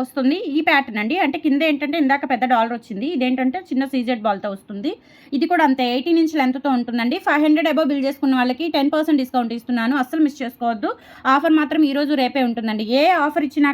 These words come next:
కానీ గుర్తుపెట్టుకోండి, just టూ డేస్ మాత్రమే ఉంటుంది. Only త్రీ ఫిఫ్టీ రూపీస్ ఫ్రీ షిప్పింగ్ అండి. నచ్చినట్లయితే స్క్రీన్ షాట్ తీసుకొని WhatsApp నెంబర్కి పింగ్ చేయండి. త్రీ ఫిఫ్టీ ఫ్రీ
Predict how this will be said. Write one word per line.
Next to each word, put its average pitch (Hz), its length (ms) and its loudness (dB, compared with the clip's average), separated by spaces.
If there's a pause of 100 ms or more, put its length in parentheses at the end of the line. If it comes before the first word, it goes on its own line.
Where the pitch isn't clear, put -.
కానీ 285 220 2
గుర్తుపెట్టుకోండి, 269 680 -2
just 277 280 -2
టూ 277 60 2 (100)
డేస్ 277 240 0
మాత్రమే 269 400 0
ఉంటుంది. 247 320 0 (420)
Only 330 240 4
త్రీ 330 180 0
ఫిఫ్టీ 339 300 -2
రూపీస్ 359 320 -2
ఫ్రీ 294 160 2
షిప్పింగ్ 277 260 2
అండి. 311 220 0
నచ్చినట్లయితే 302 540 0
స్క్రీన్ 294 240 2
షాట్ 285 180 -2
తీసుకొని 285 420 0
WhatsApp 262 300 0
నెంబర్కి 247 320 0
పింగ్ 220 220 -2
చేయండి. 175 320 -2 (520)
త్రీ 320 120 4 (120)
ఫిఫ్టీ 370 300 -4 (120)
ఫ్రీ 262 120 2